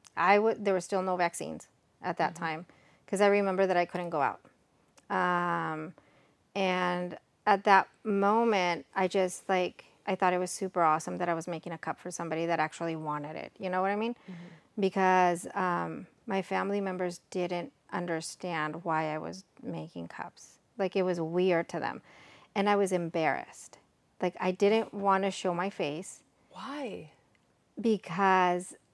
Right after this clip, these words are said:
Speaker 1: I, when, when I started grief, I s-, shut down all of my social media,
Speaker 2: Mm-hmm.
Speaker 1: all of my personal social media.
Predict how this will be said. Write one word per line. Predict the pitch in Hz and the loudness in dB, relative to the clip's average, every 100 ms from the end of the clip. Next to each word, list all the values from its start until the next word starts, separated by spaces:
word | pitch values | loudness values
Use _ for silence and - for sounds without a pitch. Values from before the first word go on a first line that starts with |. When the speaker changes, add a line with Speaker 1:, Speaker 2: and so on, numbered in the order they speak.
| _ _ _ 208 | _ _ _ 0
Speaker 1:
I, | 190 196 208 214 226 233 - _ _ _ _ 320 | 4 4 4 2 2 0 -4 _ _ _ _ -10
when, | 254 202 214 214 - _ _ _ - | -6 0 2 2 -4 _ _ _ 0
when | 214 214 | 4 6
I | 226 | 4
started | 240 262 262 285 240 | 4 6 8 6 4
grief, | 214 196 175 175 - - _ _ _ _ - | 0 2 0 -2 -10 -20 _ _ _ _ 2
I | 185 196 | 4 4
s-, | 196 - | 0 -6
shut | - - 214 | -8 0 2
down | 196 190 185 | 2 2 2
all | 185 | 0
of | 185 | 0
my | 180 | -4
social | - 175 170 170 | -6 -6 -6 -8
media, | 165 - - _ | -8 -12 -16 _
Speaker 2:
Mm-hmm. | 190 180 | -14 -4
Speaker 1:
all | 190 185 | 0 2
of | |
my | 196 | 0
personal | 185 175 180 160 | -4 -6 -6 -8
social | - 160 - 156 | -8 -12 -10 -10
media. | 160 - | -10 -14